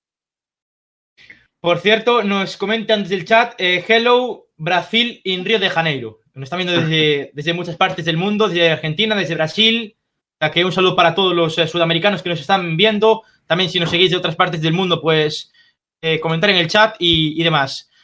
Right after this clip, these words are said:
Speaker 1: La pone Patrick Se-, Sequeira en Obao, el balón en movimiento. La peinó Josipovic, como siempre al cabezazo, era Markel, perdón. Recuperó rápidamente el conjunto de Obao, del conjunto de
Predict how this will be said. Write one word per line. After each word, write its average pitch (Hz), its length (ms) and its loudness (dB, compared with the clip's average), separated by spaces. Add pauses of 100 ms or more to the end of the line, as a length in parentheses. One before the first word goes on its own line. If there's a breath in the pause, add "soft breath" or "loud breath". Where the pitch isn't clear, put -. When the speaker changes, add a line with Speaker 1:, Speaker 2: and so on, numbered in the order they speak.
(440)
Speaker 1:
La 156 160 4
pone 240 280 4
Patrick 247 320 2
Se-, 247 340 2
Sequeira 254 380 0
en 233 80 2
Obao, 262 460 4 (340)
el 185 120 -12
balón 254 220 0
en 262 80 -4
movimiento. 185 640 -4 (260)
La 175 400 2
peinó 208 300 0
Josipovic, 214 540 -2
como 185 180 -6
siempre 240 260 -2
al 196 420 4
cabezazo, 214 600 0
era 185 120 0
Markel, 208 280 -2
perdón. 185 440 -4 (380)
Recuperó 196 640 0
rápidamente 214 500 0
el 202 280 0
conjunto 220 600 0
de 196 100 0
Obao, 208 340 6
del 180 120 -4
conjunto 220 440 -4
de 196 460 0